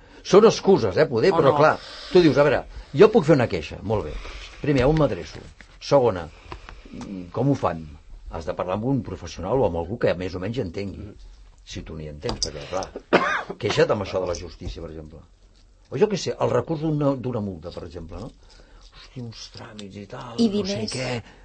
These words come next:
Speaker 1: I diners. Per tant, clar, arriba, arriba un moment que dius, "Home, és més fàcil muntar un pollastre, <laughs> perquè saps on vas i saps com fer-ho, i després pots pagar les conseqüències o no, però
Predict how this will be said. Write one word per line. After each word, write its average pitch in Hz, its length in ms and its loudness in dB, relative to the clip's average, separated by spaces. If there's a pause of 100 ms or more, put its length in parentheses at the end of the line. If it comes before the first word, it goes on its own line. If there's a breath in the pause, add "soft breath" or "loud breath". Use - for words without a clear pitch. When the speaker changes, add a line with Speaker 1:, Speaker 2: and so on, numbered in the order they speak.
(420 soft breath)
Speaker 1:
I 82 80 -8
diners. 78 340 -2 (500)
Per 139 100 4
tant, 196 220 8 (760 loud breath)
clar, 160 160 6
arriba, 160 280 4
arriba 160 180 2
un 185 60 4
moment 196 100 2
que 185 100 6
dius, 165 120 10
"Home, 165 160 4 (680)
és 139 140 -2
més 175 140 0
fàcil 127 280 2
muntar 127 280 2
un 151 80 0
pollastre, 160 540 4 (180)
<laughs> - 800 -8
perquè 131 240 4
saps 147 240 6
on 135 160 6
vas 127 240 8
i 98 80 -6
saps 127 220 0
com 127 180 4
fer-ho, 131 340 6
i 101 60 -2
després 107 320 -4
pots 113 220 0
pagar 123 360 0
les 117 120 0
conseqüències 127 560 2
o - 20 2
no, 156 140 4
però 156 160 6